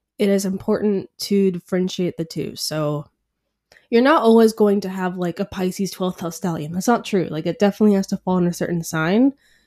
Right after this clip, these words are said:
But basically, this is my explanation for this. If anyone is confused or if people are just getting into their,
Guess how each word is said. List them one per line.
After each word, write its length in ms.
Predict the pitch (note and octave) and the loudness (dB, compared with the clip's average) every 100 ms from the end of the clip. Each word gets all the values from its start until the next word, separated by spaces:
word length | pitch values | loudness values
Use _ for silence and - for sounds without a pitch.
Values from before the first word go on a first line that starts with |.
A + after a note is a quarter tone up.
| _ _ _ - | _ _ _ -8
But 480 | G3+ F#3 F3 - _ _ _ _ _ _ _ | 2 4 4 0 _ _ _ _ _ _ _
basically, 460 | A#3+ B3+ D#4+ D4 | 4 6 2 4
this 180 | B3 A3 | 4 4
is 100 | A3 | 2
my 180 | G3+ F#3+ | 2 0
explanation 720 | F3+ - F#3 E3 D#3 - G3 | -2 -6 -4 -2 -4 -4 -4
for 540 | F#3 F#3+ G3 G3+ G3 - | -2 2 4 4 2 2
this. 220 | G#3 G#3 | 0 2
If 120 | F#3 | 0
anyone 280 | F3+ F#3 F3+ | 0 2 2
is 120 | F3 | 2
confused 840 | - F3 D#3+ E3 E3+ F3 F3+ E3 E3+ | -2 -6 -2 2 4 4 4 0 -4
or 140 | E3 | -6
if 80 | D#3+ | -4
people 220 | F3+ F3 | -4 -2
are 40 | |
just 220 | E3+ E3 - | -4 -4 -2
getting 260 | E3+ E3+ | 0 2
into 240 | E3+ E3+ E3+ | 0 -2 -4
their, 340 | E3+ E3 E3 | -2 0 -2